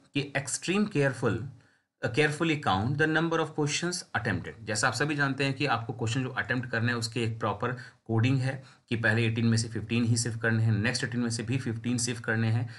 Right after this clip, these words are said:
तो as on कई सारे पैटर्न हैं। तो उन पैटर्न को आप अच्छे से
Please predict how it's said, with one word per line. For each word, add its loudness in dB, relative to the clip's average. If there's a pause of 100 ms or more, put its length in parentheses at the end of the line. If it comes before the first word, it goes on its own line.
(180)
तो -4
as 4
on 0 (180)
कई 0
सारे 2
पैटर्न -2
हैं। -14 (320)
तो 0
उन 2 (140)
पैटर्न 4
को 0
आप 0
अच्छे -4
से -4